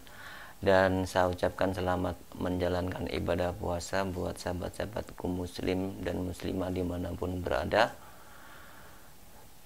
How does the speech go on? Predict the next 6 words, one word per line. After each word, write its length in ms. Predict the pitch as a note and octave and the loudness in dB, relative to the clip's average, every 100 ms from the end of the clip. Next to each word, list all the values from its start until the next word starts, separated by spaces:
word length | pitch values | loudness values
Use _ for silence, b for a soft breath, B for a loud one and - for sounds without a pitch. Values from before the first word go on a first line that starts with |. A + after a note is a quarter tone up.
| - | 0
Semoga 1040 | G2 F#2+ F#2 G#2 G#2+ A2 A2 A2 A2 A2+ - | 6 6 8 10 12 12 12 10 8 4 6
puasa 480 | G2 F#2+ F#2+ - F#2+ F#2+ F#2+ F#2+ F#2 F#2 F#2 F#2+ F2+ | 8 8 6 4 6 6 6 6 6 4 2 -2 0
tahun 320 | F2+ F2+ F#2 | 4 4 4
ini 720 | E2+ F2+ F#2 F#2+ G2 G2 G2+ G2 - B B B B B B - - - - - | 2 2 2 0 0 -2 -4 -10 -18 B B B B B B -18 -18 -18 -8 2
lancar 720 | E2+ F2 - G2+ A2+ A2+ B B - - | 2 4 6 6 6 0 B B -18 -6
dan 200 | - E2+ | 0 2